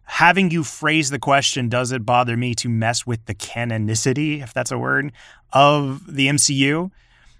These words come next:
it reminds me of a conversation we had the other day where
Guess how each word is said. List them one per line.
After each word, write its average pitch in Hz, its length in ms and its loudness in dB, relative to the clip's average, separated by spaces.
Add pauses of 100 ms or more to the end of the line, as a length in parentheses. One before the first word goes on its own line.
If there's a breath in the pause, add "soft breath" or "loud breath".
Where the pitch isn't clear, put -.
(580)
it 165 160 0
reminds 156 500 4
me 180 100 4
of 151 100 0
a 147 160 2
conversation 151 640 0
we 131 100 -2
had 123 320 4
the 123 100 -4
other 120 140 -2
day 113 460 -2 (360)
where 117 720 0